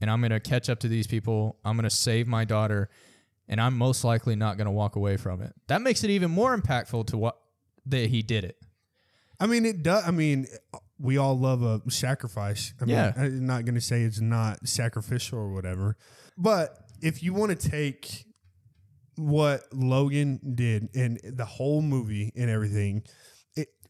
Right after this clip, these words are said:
Speaker 2: like, you knew what you were getting into whenever you go to that movie, is that y-, you're gonna get a hard ass that,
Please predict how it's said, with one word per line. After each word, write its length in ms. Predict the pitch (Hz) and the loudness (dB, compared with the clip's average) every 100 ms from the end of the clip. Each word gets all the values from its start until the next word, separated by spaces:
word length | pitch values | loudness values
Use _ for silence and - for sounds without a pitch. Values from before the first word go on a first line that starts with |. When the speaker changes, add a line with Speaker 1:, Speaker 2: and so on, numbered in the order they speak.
| _ | _
Speaker 2:
like, 300 | 151 147 143 | -2 0 2
you 160 | 175 | 2
knew 420 | 170 156 160 190 175 | 4 2 2 2 2
what 360 | 143 147 - | 2 2 0
you 120 | 143 143 | -2 0
were 80 | 131 | 0
getting 260 | 135 127 | -2 0
into 380 | 135 143 - 120 | 0 0 0 0
whenever 300 | 120 117 113 | 2 0 0
you 120 | 113 | 0
go 200 | 113 120 | 2 0
to 160 | 117 120 | 0 0
that 320 | 113 110 107 | 0 0 -2
movie, 500 | 127 120 120 104 101 - | -2 0 0 0 -2 -2
is 160 | 127 | -2
that 220 | 123 113 - | 0 -4 -8
y-, 220 | 139 139 | -4 -4
you're 180 | 139 131 | -4 -4
gonna 180 | 139 156 | -2 -2
get 280 | 147 151 139 | -2 -2 -2
a 100 | 113 | -4
hard 320 | - 131 131 | -4 -2 0
ass 380 | 120 110 110 92 | 0 0 0 -2
that, 380 | 135 120 113 - | -2 0 0 -4